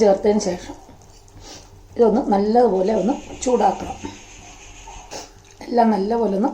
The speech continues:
ചൂടായിട്ടുണ്ട്. ഇനി നമുക്ക് സ്റ്റൗ ഓഫ് ചെയ്യാം. നമ്മുടെ അടിപൊളി പാവയ്ക്ക പുളിങ്കറി റെഡി ആയിട്ടുണ്ട്. ഈ റെസിപ്പി എല്ലാവർക്കും ഇഷ്ടപ്പെട്ടെന്ന് കരുതുന്നു.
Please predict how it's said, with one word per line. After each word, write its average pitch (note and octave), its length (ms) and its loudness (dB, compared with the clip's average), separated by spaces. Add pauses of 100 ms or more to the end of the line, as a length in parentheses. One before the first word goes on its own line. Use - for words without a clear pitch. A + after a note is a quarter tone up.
(140)
ചൂടായിട്ടുണ്ട്. F#3+ 540 -2 (180)
ഇനി G#3+ 140 -2
നമുക്ക് G3 220 -2
സ്റ്റൗ B3+ 180 2 (120)
ഓഫ് G#3 160 -2
ചെയ്യാം. G#3+ 200 -14 (480)
നമ്മുടെ A3+ 280 0
അടിപൊളി G#3+ 280 2 (180)
പാവയ്ക്ക G#3+ 400 2
പുളിങ്കറി G#3 440 2
റെഡി G3 220 2
ആയിട്ടുണ്ട്. F#3+ 360 -2 (560)
ഈ C4+ 140 2
റെസിപ്പി A3 340 -4 (320)
എല്ലാവർക്കും G#3+ 480 2
ഇഷ്ടപ്പെട്ടെന്ന് G3 520 -2
കരുതുന്നു. F3 340 0